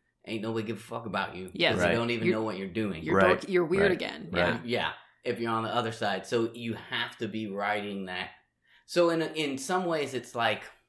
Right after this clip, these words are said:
Speaker 1: being cool, like, you have to, if you want to be cool, uh, some things are just inherent,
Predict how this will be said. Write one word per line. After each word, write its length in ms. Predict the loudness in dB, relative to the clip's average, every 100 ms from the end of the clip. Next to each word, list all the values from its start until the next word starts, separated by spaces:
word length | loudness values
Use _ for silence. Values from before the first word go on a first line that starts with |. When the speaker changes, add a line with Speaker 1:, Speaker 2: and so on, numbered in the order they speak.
| _ _ _ _ _ _ _ _ -20 -14 -8
Speaker 1:
being 360 | -6 -6 -8
cool, 600 | -8 -4 0 2 2 0 -4
like, 280 | -4 -4 -8 -20 _ _ _ _ _ _ _ _ _ _ _ _ -20
you 300 | -12 -6 -4
have 420 | -2 -4 -4 -8
to, 600 | -6 -2 0 0 -2 -6 -12 _ _ _ _ _ _ -8
if 180 | -6
you 80 | -4
want 300 | -2 -2 -4
to 80 | -8
be 280 | -4 -4 -4
cool, 460 | -8 -6 -8 -8 -14 _ _ _ _ _ _ _
uh, 460 | -6 -4 -4 -6 -6
some 240 | -8 -6
things 220 | -4 -2 -2
are 60 |
just 220 | -4 -4
inherent, 380 | -4 -4 -6 -6